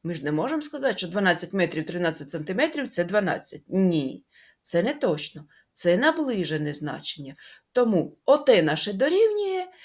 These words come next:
ми робимо хвильками. І утворюється у нас отакого типу дорівнює, дивіться – це, ну, це я великувате зробила, так, щоб вам гарно видно було. Це наближено дорівнює дванадцять метрів.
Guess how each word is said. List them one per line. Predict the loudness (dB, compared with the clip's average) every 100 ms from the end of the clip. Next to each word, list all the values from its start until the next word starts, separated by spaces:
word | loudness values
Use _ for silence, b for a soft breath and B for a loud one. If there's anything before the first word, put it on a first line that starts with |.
| B -4
ми | 2 4
робимо | 2 2 -2 -2
хвильками. | -8 -4 0 0 -2 -6 -6 -6 -10 -16 _ _ _ -6
І | -4
утворюється | -4 -4 -2 0 0 4 4 4 -8
у | -6
нас | -4 -2 0 -2 -2
отакого | -8 -8 -8 -10 -6 -4 -2 -4 -6
типу | -6 -6 -8 -12
дорівнює, | -4 -4 -2 -6 -4 -4 -4 -4 -4
дивіться – | -2 0 2 0 0 b b b _ _
це, | 4 4 4 -2 -2 -6 -12 -20 _
ну, | -8 -2
це | 2 4
я | 4
великувате | 2 0 -2 -8 -8 -6 -6
зробила, | -2 -2 -2 -2
так, | -4 -6
щоб | -6 -2
вам | -2 0
гарно | -2 -2 -8
видно | -8 -8 -10
було. | -10 -12 -12 B B B 4
Це | 6 6 2 -4
наближено | 0 4 4 2 -4 -2 0 2 0 0 -2 -2 -2
дорівнює | 0 0 0 -2 -2 -4 -4 -6
дванадцять | -6 -6 -4 -6 2 0 0
метрів. | -8 -8 -10 -16